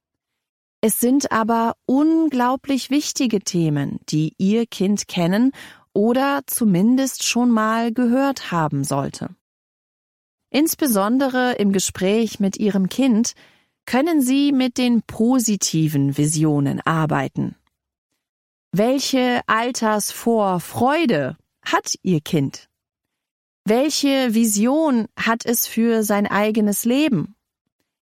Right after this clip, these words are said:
Die Zukunft ist ungewiss und wer weiß, ob es überhaupt noch einen Sozialstaat oder eine Rentenversicherung geben wird, bis Ihr Kind das Rentenalter erreicht.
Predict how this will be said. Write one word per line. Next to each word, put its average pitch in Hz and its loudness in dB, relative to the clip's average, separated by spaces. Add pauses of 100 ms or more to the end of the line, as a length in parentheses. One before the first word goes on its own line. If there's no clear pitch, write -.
(180)
Die 143 -2
Zukunft 180 0
ist 170 -2
ungewiss 208 0
und - -4
wer 185 0
weiß, 226 0 (380)
ob 165 0
es 185 0
überhaupt 190 0
noch 185 0
einen 175 2
Sozialstaat 170 -2
oder 165 0
eine 156 0
Rentenversicherung 175 0
geben 262 2
wird, 156 0 (360)
bis 180 0
Ihr 175 2
Kind - -2
das 139 -4
Rentenalter 156 -2
erreicht. 180 -2